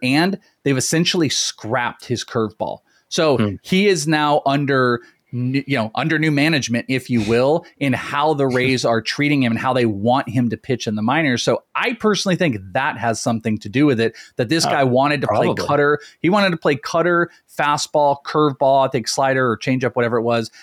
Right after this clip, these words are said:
Speaker 1: And now they've completely altered that because they're probably, you know, this is a statistical advantage that they see. This is what the Rays do, maybe led to Rasmussen getting hurt. But I think that has a lot to do with it. So I didn't mean to interrupt you, but I wanted to add that because I think that's been an important factor, that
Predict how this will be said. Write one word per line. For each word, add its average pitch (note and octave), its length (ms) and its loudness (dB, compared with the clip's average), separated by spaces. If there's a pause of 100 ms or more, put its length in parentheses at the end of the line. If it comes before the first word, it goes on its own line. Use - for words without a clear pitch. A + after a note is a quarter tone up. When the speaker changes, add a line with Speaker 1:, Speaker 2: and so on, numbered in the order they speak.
(140)
Speaker 1:
And B2+ 260 0
now C3+ 220 0
they've C3 240 0
completely C3+ 560 -4
altered B2 380 -2
that A#2 200 0
because B2+ 220 -4
they're D3+ 80 -2
probably, D3 380 0
you F3+ 80 0
know, D3+ 120 2
this C#3+ 220 -2
is C3 120 -2
a B2 100 4
statistical C3 1040 -2 (200)
advantage B2 560 0
that A2 200 -2
they A#2 160 2
see. B2 280 0
This A#2 140 -2
is A2 100 -6
what G#2+ 160 -2
the A2 80 0
Rays G#2+ 280 0
do, A#2+ 180 2
maybe G#2+ 260 0
led G#2+ 260 -2
to G2 120 -8
Rasmussen A2+ 600 -4
getting G2+ 220 -4
hurt. C3 300 0
But B2 180 -2 (320)
I F3 120 0
think E3 200 0
that C#3 160 -2
has C3 140 -2
a A#2+ 40 0
lot A2+ 200 0
to A#2 80 -8
do G#2+ 80 0
with G2+ 80 0
it. - 20 -6
So B2 100 0
I C3 40 0
didn't C#3 100 2
mean C3+ 100 2
to B2+ 40 2
interrupt B2 240 0
you, A#2 60 -4
but A2+ 100 -2
I A2+ 40 0
wanted A#2+ 200 0
to - 140 -2
add A#2 180 -4
that A2 160 -2
because G#2 200 -6
I A#2+ 100 -2
think A#2+ 180 -2
that's A#2+ 200 -4
been A2+ 120 -2
an G#2+ 120 -2
important A2 380 -4
factor, A#2 360 -4
that G#2 160 -2